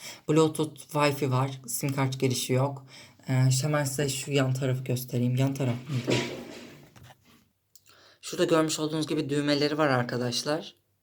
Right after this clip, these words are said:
O düğmeler sağlam değil. O yüzden, e, aşırı da kaliteli değil yani. E, ben pek bir baskı uygulamadım ama böyle tutunca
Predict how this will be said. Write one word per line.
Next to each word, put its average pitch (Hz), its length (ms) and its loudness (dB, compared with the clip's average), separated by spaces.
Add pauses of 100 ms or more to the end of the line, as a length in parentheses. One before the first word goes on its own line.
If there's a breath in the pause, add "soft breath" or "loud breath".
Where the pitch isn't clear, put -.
(1400 loud breath)
O 143 180 -2
düğmeler 147 540 2
sağlam 151 680 0
değil. 131 480 0 (260 loud breath)
O 139 100 0
yüzden, 139 580 2 (140)
e, 139 80 -2 (320)
aşırı 139 380 0
da 139 220 2
kaliteli 135 500 0
değil 143 240 6
yani. 127 560 2 (580 loud breath)
E, 127 300 4 (120)
ben 147 220 2
pek 151 220 -4
bir 147 100 -2
baskı 151 320 0
uygulamadım 151 680 4
ama 165 420 0
böyle 147 440 0
tutunca 143 680 -2